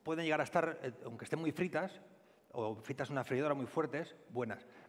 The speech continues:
Pero la tendencia a veces es acartonarse, tener cuidado. Si, la, si, hay, si en vez de ver tanta poca, tan poco aceite,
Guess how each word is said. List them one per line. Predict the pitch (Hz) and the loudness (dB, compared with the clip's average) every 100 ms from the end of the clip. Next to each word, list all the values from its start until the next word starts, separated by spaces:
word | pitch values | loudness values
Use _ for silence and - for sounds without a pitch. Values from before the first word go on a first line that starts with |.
| - | -2
Pero | 127 127 131 | 2 6 4
la | 131 143 | 6 4
tendencia | 139 147 180 208 196 | 4 2 4 6 6
a | 175 | 4
veces | 160 175 | 2 2
es | 170 | 2
acartonarse, | 156 139 123 135 131 110 | 2 2 2 0 0 0
tener | 127 147 | 0 0
cuidado. | 139 131 107 | 2 4 2
Si, | 117 | 2
la, | 120 | 0
si, | - 147 | 4 4
hay, | 175 - - | 6 4 -2
si | - | 0
en | 143 | 4
vez | 185 | 6
de | 196 | 6
ver | 185 | 6
tanta | 185 175 | 4 4
poca, | 175 165 | 2 2
tan | 165 170 147 | 2 2 0
poco | 165 | 0
aceite, | 147 180 165 117 - | 4 4 4 0 -2